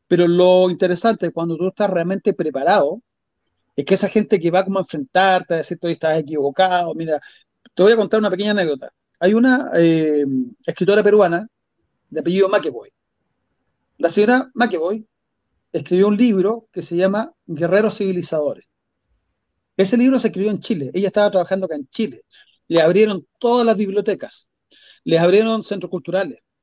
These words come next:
El ejército, armada, les pasaron información, Biblioteca Nacional, Archivo Nacional. O sea,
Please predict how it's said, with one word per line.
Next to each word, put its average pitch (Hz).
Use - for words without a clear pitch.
El 170
ejército, 220
armada, 165
les 156
pasaron 180
información, 165
Biblioteca 160
Nacional, 156
Archivo 170
Nacional. 160
O 151
sea, 190